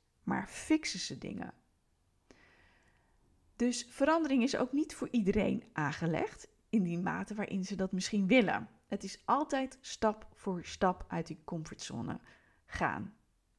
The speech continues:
Dus wie is jouw cliënt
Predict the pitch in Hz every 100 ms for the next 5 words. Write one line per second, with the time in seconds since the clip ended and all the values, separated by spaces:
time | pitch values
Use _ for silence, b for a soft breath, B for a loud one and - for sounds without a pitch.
0 | _ B B B B B B B B B
1 | B - 269 302 - - _ _ _ _
2 | _ _ _ _ _ _ _ _ _ _
3 | 165 151 202 392 - 277 294 269 277 -
4 | 311 247 190 415 - -